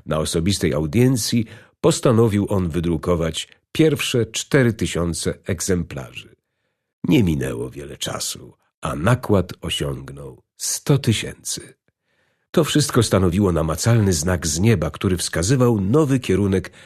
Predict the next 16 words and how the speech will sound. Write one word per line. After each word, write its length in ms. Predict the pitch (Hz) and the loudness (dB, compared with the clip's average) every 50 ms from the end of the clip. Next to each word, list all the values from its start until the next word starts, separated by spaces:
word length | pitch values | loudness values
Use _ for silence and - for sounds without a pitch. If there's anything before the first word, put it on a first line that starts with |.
| - _ _ - | -20 _ _ 0
ewangelizacji 1080 | 120 113 101 101 101 92 90 85 78 80 76 85 87 87 - - - - 80 82 73 - _ _ _ _ | 2 4 4 4 2 2 0 0 0 0 -2 -2 -2 -2 -4 -4 -6 -4 -6 -6 -6 -8 _ _ _ _
różańcem 800 | - 113 135 131 104 104 82 80 73 73 69 - - 60 65 - - _ _ _ _ | 2 2 4 4 2 2 0 -2 -4 -6 -6 -8 -8 -10 -12 -16 -18 _ _ _ _
poprzez 360 | - 156 143 - - 117 - | -2 -2 0 2 2 2 2
słowo 420 | - - - 95 98 92 80 85 71 | 0 -2 0 2 2 2 2 2 0
drukowane. 720 | 78 82 76 - 82 76 - - - - - - - _ _ _ _ _ _ _ _ _ _ _ _ _ _ - | 0 -2 -4 -4 -6 -8 -8 -12 -18 -20 -20 -20 -20 _ _ _ _ _ _ _ _ _ _ _ _ _ _ -6
Aktywność 640 | 90 - - - - 165 147 135 135 131 113 - 95 | -6 -6 -2 0 2 2 4 4 4 4 2 2 0
misyjna 560 | 98 92 - - 117 120 107 101 104 98 82 | 0 0 0 2 2 4 4 4 2 2 0
była 320 | 71 90 95 87 80 76 | 0 0 0 2 0 0
niezwykle 800 | 76 78 85 92 87 87 95 120 139 - - - 120 117 113 95 | 0 -2 -2 -2 -2 0 0 0 0 -2 -2 0 2 2 4 2
ważna 720 | 78 76 95 98 95 87 82 - 73 73 78 78 71 69 - _ _ _ _ _ _ | 2 0 0 0 0 0 0 -2 -6 -8 -10 -12 -14 -16 -18 _ _ _ _ _ _
na 180 | - 90 95 95 | -2 0 0 0
przełomie 520 | - - - 90 87 90 90 85 85 85 | 0 0 2 2 4 4 2 2 0 0
dziewiętnastego 720 | 78 85 82 80 73 - - 80 - - - 90 82 85 | 0 0 0 0 -2 -4 -6 -6 -6 -4 -2 -2 0 0
i 60 | 82 76 | -2 -2
dwudziestego 480 | 78 82 82 78 73 - 80 76 76 | -2 -2 -2 -4 -4 -4 -6 -6 -6
stulecia, 640 | - - - 73 69 65 64 - - - - - | -6 -6 -6 -8 -8 -8 -8 -10 -12 -14 -14 -16